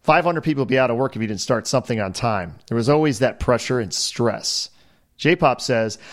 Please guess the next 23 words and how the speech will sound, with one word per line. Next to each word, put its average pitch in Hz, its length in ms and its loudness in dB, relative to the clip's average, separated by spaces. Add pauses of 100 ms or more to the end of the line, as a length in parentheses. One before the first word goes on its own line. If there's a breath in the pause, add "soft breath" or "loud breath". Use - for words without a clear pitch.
(160 loud breath)
"I 151 100 2
set 247 220 4
up 240 60 -4
my 180 140 2
new 180 100 0
company 160 400 0
to 139 80 0
make 123 180 -2
beautiful 147 380 0
games, 113 600 -2 (100)
and 147 100 2
they're 147 100 4
all 175 220 4
well 160 220 4
engineered, 123 640 0 (320 soft breath)
but 139 100 2
I 165 80 6
didn't 196 200 0
set 170 220 4
it 156 80 2
up 147 120 2
to 139 80 -2
manufacture. 127 880 0